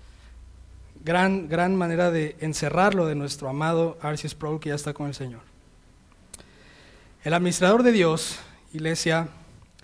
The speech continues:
está marcado por fidelidad a Dios. Y ese es el tercer punto,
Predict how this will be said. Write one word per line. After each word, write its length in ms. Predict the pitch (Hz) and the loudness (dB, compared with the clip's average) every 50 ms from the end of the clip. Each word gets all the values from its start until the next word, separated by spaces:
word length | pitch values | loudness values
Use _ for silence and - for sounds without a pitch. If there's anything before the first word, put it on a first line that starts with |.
| - - _ - | -20 -20 _ -12
está 280 | - 135 - - 185 185 | -10 -8 -4 0 2 4
marcado 640 | 208 214 202 214 214 - 165 156 156 160 147 - | 4 4 4 4 2 2 2 2 2 0 -2 -2
por 360 | - 175 170 170 175 175 - - - | -2 0 2 2 2 0 -4 -12 -14
fidelidad 1300 | - - - - - - 208 226 233 226 175 165 180 190 190 180 160 147 139 165 175 165 143 143 143 - - - - - - - _ - - - - | -16 -16 -14 -14 -6 0 2 2 4 4 2 2 0 0 0 -2 -4 -2 2 2 4 4 2 0 -4 -8 -14 -20 -20 -20 -20 -20 _ -20 -20 -8 -2
a 140 | - 165 160 | 0 0 0
Dios. 380 | 139 127 113 107 - - - - | 0 -2 -6 -10 -12 -12 -8 -6
Y 100 | 151 180 | -4 -2
ese 120 | 175 196 | -2 0
es 80 | 196 170 | 0 -2
el 100 | 196 - | -2 -2
tercer 340 | - 160 151 - 165 156 147 | -4 -4 -4 -4 -4 -4 -4
punto, 360 | - 151 147 135 127 - - | -4 -6 -6 -8 -8 -12 -16